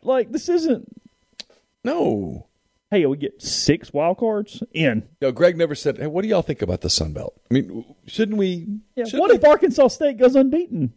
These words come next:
Speaker 2: Yeah, I mean, yeah, Billy Napier's done a nice job.
Speaker 1: Oh.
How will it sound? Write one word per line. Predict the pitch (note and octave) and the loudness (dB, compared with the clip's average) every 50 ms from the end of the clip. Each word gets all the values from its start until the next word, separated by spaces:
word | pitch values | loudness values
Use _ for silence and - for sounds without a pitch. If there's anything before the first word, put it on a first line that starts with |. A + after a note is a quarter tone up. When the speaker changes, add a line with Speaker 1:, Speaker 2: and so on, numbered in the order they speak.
| _ - | _ -6
Speaker 2:
Yeah, | F3+ F#3 - - - | -4 -2 0 -2 -2
I | - | -2
mean, | D#3+ F3 F3 E3+ - - _ _ _ _ _ _ _ _ _ _ _ _ _ _ | 0 -2 -2 -2 -4 -8 _ _ _ _ _ _ _ _ _ _ _ _ _ _
yeah, | - C5 - - | -6 -4 0 0
Billy | A4+ F#4 F#4+ - | 2 2 2 2
Napier's | E3+ F#3 A#3 - E4+ D#4+ G#3 - | 0 0 0 0 -2 -4 -2 -2
done | G2 G#2 B2+ | -2 -2 -2
a | B2 | -2
nice | F#2 E2+ F2 A2 A#2+ - | -2 -2 -2 -2 -2 -2
job. | - - F#2+ - E4+ G4 F#4 E4 D#4 - - _ _ _ _ _ _ _ _ _ _ _ _ _ _ _ _ _ _ _ _ _ _ _ _ _ A4 | -2 -2 0 0 0 0 -2 -4 -4 -6 -10 _ _ _ _ _ _ _ _ _ _ _ _ _ _ _ _ _ _ _ _ _ _ _ _ _ -6
Speaker 1:
Oh. | E4+ D4+ A3 D#3+ D3 - | -2 0 0 0 0 -2